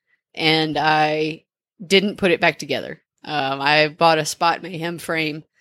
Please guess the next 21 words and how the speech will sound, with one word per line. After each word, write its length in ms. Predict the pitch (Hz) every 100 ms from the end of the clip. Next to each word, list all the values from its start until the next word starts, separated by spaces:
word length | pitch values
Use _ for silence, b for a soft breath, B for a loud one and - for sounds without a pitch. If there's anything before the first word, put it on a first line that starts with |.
| b b _
Um, 540 | - 170 147 143 143 147 _ _ _ _ _
I 160 | - 170
love 240 | 170 160 165
it. 220 | 196 - _ _
I 60 | 175
like 220 | 165 170
it 100 | 180
better 240 | 160 156 175
than 180 | 185
the 80 | 185
nine 280 | 190 196 208
nine 360 | 208 214 226 226 _ _ _ _ _ _ _ _ _ -
just 200 | 208 208
because 300 | 208 208 180
of 60 |
the 80 | 185
way 160 | 180 170
it 100 | -
pedals, 480 | 185 185 180 170
and 360 | 151 151 151 139
it's, 400 | - 175 - -